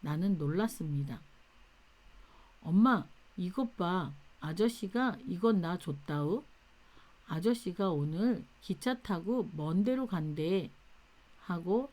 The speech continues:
내가 말했으나 어머니는 대답이 없으십니다.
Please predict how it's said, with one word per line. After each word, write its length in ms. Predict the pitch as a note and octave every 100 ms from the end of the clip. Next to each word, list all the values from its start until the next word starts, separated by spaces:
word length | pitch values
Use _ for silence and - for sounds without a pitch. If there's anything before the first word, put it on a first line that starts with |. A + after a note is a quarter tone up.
| -
내가 360 | E3 D#3 F3 F#3
말했으나 800 | D3 C#3+ F#3+ - D3+ E3+ G#3+ C#3+ - - - -
어머니는 720 | D#3 F#3 A3+ A3 A3 A#3 A#3
대답이 420 | G3+ D3 C#3 F3 G3+
없으십니다. 760 | C#3+ - G#3 E3+ D3 C#3 C3+